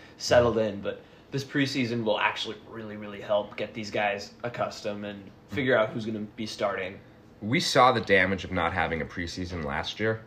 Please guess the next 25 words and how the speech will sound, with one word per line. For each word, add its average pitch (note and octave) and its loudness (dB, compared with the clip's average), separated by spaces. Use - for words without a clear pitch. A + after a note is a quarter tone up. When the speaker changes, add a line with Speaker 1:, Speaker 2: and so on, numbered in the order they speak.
Speaker 1:
Yeah, G2+ -4
Speaker 2:
I - -4
think B2 -2
it B2 2
Speaker 1:
injuries A2 -2
up B2 -8
the A#2 0
wazoo. G2+ 0
Speaker 2:
Especially G#2+ 4
for A2 -2
the G#2 -2
Vikings. G#2 2
We F#2 -8
saw F2+ 2
how G2 2
no G2+ 6
preseason G#2 -2
can G#2 -2
affect - 4
the F2+ -10
beginning G2 -4
half G2 0
of G2 -4
the F2 -8
season. A#2 0